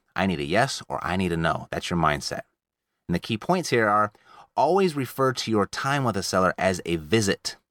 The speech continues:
or a conversation and not a negotiation. I know this is the five steps of negotiating with a motivated seller, but that's not what this is. It's just a visit.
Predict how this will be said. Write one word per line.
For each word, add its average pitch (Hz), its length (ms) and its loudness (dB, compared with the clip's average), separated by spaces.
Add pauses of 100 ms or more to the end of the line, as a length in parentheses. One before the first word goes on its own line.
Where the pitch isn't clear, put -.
(140)
or 92 380 4
a - 60 -4
conversation 92 800 -2 (140)
and 90 160 -2
not 98 360 2
a 82 80 -6
negotiation. 80 800 -4 (480)
I 85 60 0
know 85 100 4
this 85 160 -2
is 87 80 -4
the 87 100 -2
five 85 360 0
steps - 500 -4 (400)
of 80 300 0 (360)
negotiating 85 580 2
with 80 180 -2
a 76 180 0
motivated 80 420 0
seller, 90 380 2 (1040)
but 90 200 -2
that's 95 200 2
not 104 180 0
what 87 140 -4
this 87 180 -6
is. 71 300 -4
It's 87 100 -6
just - 180 -4
a 104 60 0
visit. 87 320 0